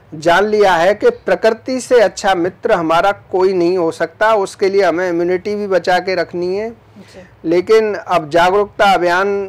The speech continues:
Speaker 1: के नाम पर सरकारी विभागों में कुछ कार्यक्रम आयोजित किए जाते हैं, मुझे नहीं लगता कि वो जन जन तक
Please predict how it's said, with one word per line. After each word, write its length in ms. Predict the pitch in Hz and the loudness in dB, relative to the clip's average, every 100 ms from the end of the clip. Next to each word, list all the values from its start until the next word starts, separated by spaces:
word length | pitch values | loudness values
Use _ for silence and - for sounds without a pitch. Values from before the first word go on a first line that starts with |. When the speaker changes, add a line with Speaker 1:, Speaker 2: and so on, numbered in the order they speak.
| - - | -12 -4
Speaker 1:
के 140 | 196 | -2
नाम 300 | 180 170 185 | 0 0 0
पर 380 | 185 190 190 185 | -2 0 0 0
सरकारी 500 | 160 165 156 175 185 | -2 -4 0 0 0
विभागों 580 | 185 156 151 156 156 180 | -2 -2 2 2 2 -2
में 200 | 196 196 | -2 -6
कुछ 240 | - 185 | -6 -12
कार्यक्रम 540 | - 165 165 165 185 190 | -4 0 0 0 -4 0
आयोजित 420 | 180 185 185 196 | 0 0 -2 -6
किए 260 | - 196 196 | -2 0 2
जाते 360 | 196 196 226 | 2 0 -2
हैं, 260 | 196 143 - _ _ - _ - | -2 -4 -12 _ _ -20 _ -4
मुझे 260 | 180 202 226 | 0 4 4
नहीं 180 | 202 | 2
लगता 380 | 185 175 - 196 | 0 -2 0 0
कि 120 | 190 | 2
वो 160 | 202 202 | -2 -2
जन 260 | 190 180 185 | -2 -2 0
जन 180 | 185 | -2
तक 200 | 185 185 | -2 -6